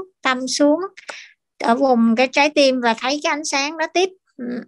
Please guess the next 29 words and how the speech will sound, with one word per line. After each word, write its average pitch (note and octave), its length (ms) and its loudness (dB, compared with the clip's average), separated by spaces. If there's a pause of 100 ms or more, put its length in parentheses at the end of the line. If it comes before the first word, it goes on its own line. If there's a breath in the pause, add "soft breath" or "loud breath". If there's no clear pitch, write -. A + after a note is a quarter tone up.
(560 loud breath)
Và A#3+ 420 2 (140)
cứ C4+ 340 -4
thấy, D#4 300 -4 (600)
à, A#3 320 2 (120)
vài A#3 280 0
lần A3+ 180 0 (140)
chưa C#4+ 120 0
như C4+ 240 -2
vậy A#3+ 340 -2
cho C4+ 200 0 (300)
đến C#4 300 2
khi C#4 180 -2
mà A#3+ 160 -4
bạn A3 380 -4 (600 loud breath)
chấp F4+ 220 2
nhận A3 280 -2
rằng G#3+ 360 0 (120)
có C4+ 360 -2
cái E4+ 120 -4
ánh D4+ 160 -8
sáng C#4 360 -4 (120)
ở A3+ 200 -2
trong A#3 260 -2
cái C#4 120 -2
vùng A#3 420 0
trái C4 160 -2
tim B3+ 260 0
này. A3+ 280 0 (560 loud breath)
Và B3 400 2